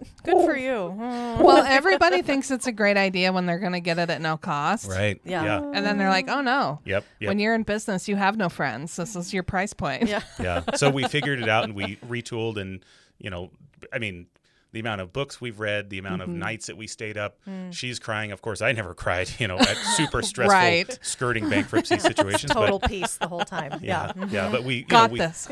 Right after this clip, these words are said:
Speaker 2: Got this.
Speaker 3: we learned the basics and how to build on it. And, um, but yeah, the rest is, that was about six years ago and
Speaker 4: Yeah.
Speaker 1: Mm.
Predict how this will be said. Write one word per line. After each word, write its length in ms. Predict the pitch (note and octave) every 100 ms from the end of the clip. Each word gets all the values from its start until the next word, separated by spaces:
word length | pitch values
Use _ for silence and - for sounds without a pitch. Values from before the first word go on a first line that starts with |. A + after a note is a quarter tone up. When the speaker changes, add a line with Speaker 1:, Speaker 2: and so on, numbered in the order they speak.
| -
Speaker 2:
Got 280 | G#3+ G#3+ B2+
this. 220 | - -
Speaker 3:
we 80 | A#2+
learned 320 | A2+ A#2 A#2+
the 80 | -
basics 480 | G#2 A2 - C3 -
and 120 | G2+
how 160 | F#2 G#2+
to 100 | G2
build 280 | G2 G#2 G#2
on 180 | G2+
it. 200 | A2+ A2+
And, 340 | F#2 F2+ F2+ F2+ _ _
um, 380 | - F2 F2 F2 - _ _
but 140 | - F#2
yeah, 140 | F#2+
the 120 | A2
rest 260 | F#2+ F#2 -
is, 220 | G2+ F#2
that 220 | F#2+ F#2+
was 100 | F#2
about 180 | F2+ F#2
six 240 | - A#2+ -
years 200 | G#2+ G#2
ago 260 | G#2 B2
and 80 | C#3
Speaker 4:
Yeah. 140 | D#3+ F#3+
Speaker 1:
Mm. 220 | G3+